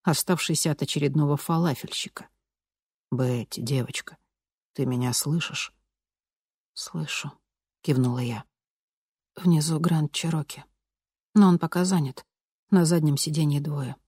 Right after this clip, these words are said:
Телохранители. Ами и Тами. Тебе помочь?" "Потом поможешь". Мой партнер достал пистолет и навинтил глушитель. "Жди меня здесь".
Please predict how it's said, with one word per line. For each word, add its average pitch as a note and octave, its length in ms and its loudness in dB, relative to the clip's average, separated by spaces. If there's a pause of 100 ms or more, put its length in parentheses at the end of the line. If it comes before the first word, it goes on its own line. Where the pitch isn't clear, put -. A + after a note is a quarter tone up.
(200)
Телохранители. D3+ 800 -2 (500)
Ами F3+ 280 2
и C3 40 -4
Тами. C#3 360 -6 (1160)
Тебе F3 220 0
помочь?" G3+ 420 0 (920)
"Потом A#2+ 420 -10
поможешь". B2 680 -8 (480)
Мой B3+ 140 6
партнер E3+ 440 2
достал C#3+ 380 0
пистолет C#3 640 -2 (280)
и F#3 80 8
навинтил C3+ 480 4
глушитель. - 640 -6 (840)
"Жди C#3+ 260 -2
меня G#2 260 -6
здесь". - 400 -6